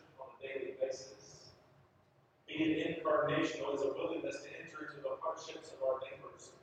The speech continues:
of one another, of those who come to our pantry, of those who sleep in the cots below us where we stand now. I think it looks like weeping with those who grieve. I think it looks like offering forgiveness to one another, especially those things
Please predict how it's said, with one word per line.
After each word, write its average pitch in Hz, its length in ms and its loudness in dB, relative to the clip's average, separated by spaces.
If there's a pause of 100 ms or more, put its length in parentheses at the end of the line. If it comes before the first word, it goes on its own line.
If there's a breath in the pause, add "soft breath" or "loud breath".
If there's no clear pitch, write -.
(140)
of - 120 -12
one - 240 0
another, 151 360 4 (320)
of - 160 -20
those 143 240 6
who 139 160 -4
come 147 200 -6
to - 40 -14
our - 240 -2
pantry, - 440 -6 (280)
of - 80 -4
those 139 240 -2
who 139 80 -6
sleep 147 360 -10
in 143 80 -6
the 139 200 -10
cots 123 320 0
below 135 240 0
us 135 240 0
where 135 160 0
we - 80 -14
stand - 320 -12 (160)
now. - 80 -20 (2250)
I - 80 -16
think 170 240 0
it 165 80 2
looks 175 200 4
like 143 240 6
weeping 160 320 2
with - 120 -2
those 156 320 0
who - 160 -10
grieve. - 540 -2
I - 100 -10
think 180 160 -2
it 175 200 2
looks 175 240 2
like 147 260 6
offering 165 320 6 (100)
forgiveness - 480 -4
to - 80 -16
one 147 240 -4
another, 151 240 0
especially 165 560 -8
those 175 240 2
things - 480 -12